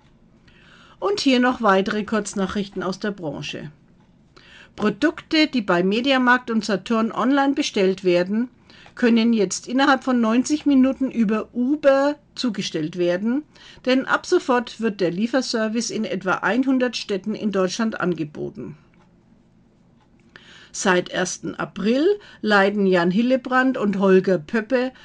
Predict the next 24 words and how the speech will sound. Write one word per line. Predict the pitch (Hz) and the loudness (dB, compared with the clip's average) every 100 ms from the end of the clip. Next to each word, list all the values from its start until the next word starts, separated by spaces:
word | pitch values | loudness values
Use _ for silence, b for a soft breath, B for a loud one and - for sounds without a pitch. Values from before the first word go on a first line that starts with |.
| B B | B B
gemeinsam | 330 302 247 254 262 247 | 2 4 4 2 2 0
den | 233 | 0
Geschäftsbereich | 233 233 226 - - 226 196 185 185 | -2 -2 -4 -4 -6 -2 2 2 0
Vertrieb | 196 185 233 254 - | -4 -2 0 0 -2
Category | - 214 214 202 202 208 | -2 -2 0 0 2 2
Management | 202 202 208 202 220 202 202 | 2 0 0 -4 -2 -2 -2
in | - 220 | -2 0
der | 208 196 | 2 0
Expert-Zentrale | 196 - - 196 208 220 - - 269 254 190 180 196 | -4 -8 -4 -2 -2 -4 -12 -2 -2 0 2 2 2
in | 214 | 0
Langenhagen. | 214 190 208 226 156 151 156 151 - _ B B B B B B | 0 0 0 2 0 -4 -8 -12 -16 _ B B B B B B
Damit | 214 240 285 294 - | 4 6 6 2 -4
treten | 240 240 247 | -4 -2 0
sie | 269 254 214 | -2 -2 -2
in | 226 | -4
ihren | 214 214 208 | -2 0 2
neuen | 214 254 403 | 2 0 -2
Funktionen | - 294 - 254 233 247 247 | -2 -2 -2 -2 2 4 2
die | 226 | 2
Nachfolge | 208 185 214 - 254 240 247 | 2 2 2 2 0 0 -4
von | 247 233 208 | -2 -2 -2
Peter | - 214 220 202 | -2 -2 -2 -4
Zyprian | - 359 - 233 190 175 175 | 2 2 2 0 2 0 0
an, | 175 185 254 | -2 0 -2